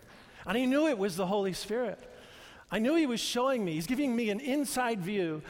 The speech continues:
of how he's weaving together the church in the womb of the church, which is in the upper room. And he's weaving it together in prayer. And he's,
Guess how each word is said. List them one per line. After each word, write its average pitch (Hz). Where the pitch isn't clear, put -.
of 180
how 233
he's 220
weaving 220
together 196
the 180
church -
in 240
the 220
womb 214
of 165
the 180
church, 175
which 196
is 196
in 269
the 220
upper 196
room. 156
And 196
he's 190
weaving 233
it 220
together 185
in 160
prayer. 156
And 180
he's, 214